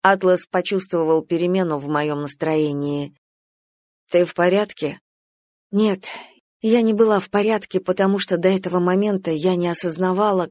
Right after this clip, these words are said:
как мне было больно от того, что Атлас так за мной и не вернулся. Если бы он вернулся за мной, как обещал,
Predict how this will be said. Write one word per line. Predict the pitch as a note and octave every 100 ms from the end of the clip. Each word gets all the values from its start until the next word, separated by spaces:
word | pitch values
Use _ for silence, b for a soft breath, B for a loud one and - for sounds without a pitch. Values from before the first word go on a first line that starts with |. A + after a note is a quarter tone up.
| _
как | - G3+ G3
мне | F#3+
было | F3+ F#3+ F#3+
больно | F#3+ G#3+ A3+ F3 D#3
от | D3
того, | - E3+ G3
что | - G3
Атлас | G3 F#3+ F3
так | - F#3+
за | F#3+
мной | F#3+ G3 G3
и |
не | F#3+ F#3+
вернулся. | G#3 G#3 G3 D3+ - D3+ - _ _ _ _ -
Если | F#3 A#3+ A#3+ A3+
бы | G3+ A3
он | G#3+
вернулся | G#3 A3 A#3 A#3+ G#3 F#3
за | E3 F3+
мной, | F#3+ G3+
как | F#3+ F#3+
обещал, | F#3 F3+ F3 - A3+ G#3+